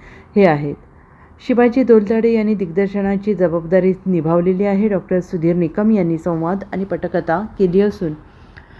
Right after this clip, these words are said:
या चित्रपटात मनोज जरांगे पाटील यांची मध्यवर्ती भूमिका अभिनेता रोहन पाटील यांनी साकारली आहे.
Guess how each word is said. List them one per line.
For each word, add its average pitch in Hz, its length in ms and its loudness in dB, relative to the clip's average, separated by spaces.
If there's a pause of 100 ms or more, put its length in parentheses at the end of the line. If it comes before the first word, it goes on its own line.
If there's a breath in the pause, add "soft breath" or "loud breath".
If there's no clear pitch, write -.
(180 loud breath)
या 277 160 6
चित्रपटात 233 600 0
मनोज 214 240 0
जरांगे 202 320 -2
पाटील 208 320 -2
यांची 202 240 0
मध्यवर्ती 196 500 0
भूमिका 196 440 0
अभिनेता 185 480 -2
रोहन 180 260 0
पाटील 180 320 -2
यांनी 170 220 0
साकारली 165 500 -4
आहे. 185 460 -4